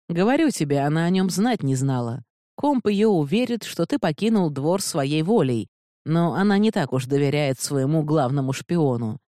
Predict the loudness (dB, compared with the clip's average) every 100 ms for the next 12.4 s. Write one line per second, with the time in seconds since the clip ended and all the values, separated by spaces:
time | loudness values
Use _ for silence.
0 | _ _ _ 0 0 2 2 2 0 -4
1 | -6 -2 -4 0 -2 0 0 0 -2 -6
2 | -4 -4 -4 -2 -2 -2 -4 -4 -4 -4
3 | _ _ _ _ _ _ -4 -2 0 -2
4 | 0 0 0 -2 -6 -6 -4 -2 2 2
5 | 2 2 0 2 0 -2 -2 0 0 -2
6 | -4 _ _ _ _ _ _ -2 0 0
7 | -4 _ -4 -4 -2 -2 0 -2 0 0
8 | 0 0 -2 -2 -2 0 0 -2 -6 _
9 | -6 -2 -2 0 -2 -2 -2 0 0 0
10 | -2 -12 _ _ _ _ -2 2 2 2
11 | 0 0 0 -2 -2 -2 0 0 0 0
12 | 0 -2 -4